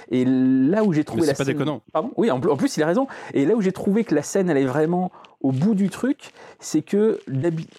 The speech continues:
Speaker 1: dans un scénario habituel de Star Trek, tu, ils, ils s'en seraient sortis, Riker et Picard, ils auraient réussi à l'entourlouper. Et là, en fait, ils y arrivent pas.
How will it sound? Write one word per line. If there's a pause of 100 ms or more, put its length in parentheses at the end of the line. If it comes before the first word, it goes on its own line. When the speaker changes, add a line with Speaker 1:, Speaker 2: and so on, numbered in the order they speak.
(140)
Speaker 1:
dans
un
scénario
habituel
de
Star
Trek, (160)
tu, (200)
ils,
ils
s'en
seraient
sortis,
Riker
et
Picard,
ils
auraient
réussi
à
l'entourlouper.
Et
là,
en
fait,
ils
y
arrivent
pas.